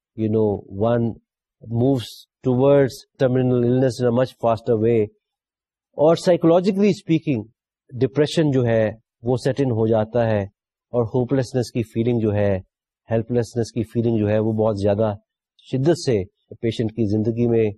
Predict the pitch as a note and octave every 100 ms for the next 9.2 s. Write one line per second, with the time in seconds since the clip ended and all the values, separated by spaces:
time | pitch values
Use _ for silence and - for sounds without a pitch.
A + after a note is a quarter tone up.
0 | _ _ _ G#2+ G#2 G#2 G2 F#2+ F#2 D3+
1 | A#2+ A2 G2+ - A2 G2 F#2+ - _ -
2 | A2+ A2+ C#3 F#3 E3+ C#3 C3+ B2 G#2+ _
3 | _ _ _ A2 A2+ A#2+ C3 B2 A2+ -
4 | A2 A2 A#2 A#2 A#2 A#2 - - _ _
5 | _ - A#2 A2 B2 B2 C3 A#2+ A2 A2
6 | G#2+ A2 G#2+ - A#2+ - A#2 A2+ A2+ A#2
7 | G2 G2+ A2+ A#2+ A#2+ G#2+ G#2+ G2+ G2+ F#2+
8 | _ _ _ _ - B2+ B2+ A#2 A#2 B2
9 | D3